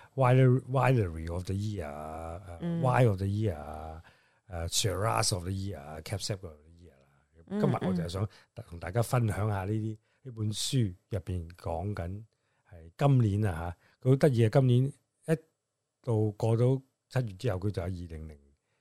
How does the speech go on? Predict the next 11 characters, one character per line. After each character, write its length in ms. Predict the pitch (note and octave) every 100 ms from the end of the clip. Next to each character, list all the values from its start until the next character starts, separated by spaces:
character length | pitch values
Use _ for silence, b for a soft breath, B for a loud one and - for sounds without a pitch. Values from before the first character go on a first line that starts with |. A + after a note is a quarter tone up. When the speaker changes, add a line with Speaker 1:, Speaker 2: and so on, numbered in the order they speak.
| _ A2+
Speaker 1:
二 40 | G2
零 40 | F#2
二 0 | G2
三 220 | D#3+ B2+
年 120 | F#2+
至 80 | E2
二 60 | F2+
零 460 | E2+ D2+ D#2+ F2 _ _ _ _
二 60 | G2+ F2
四 180 | - F#2+
年。 240 | E2+ C#2+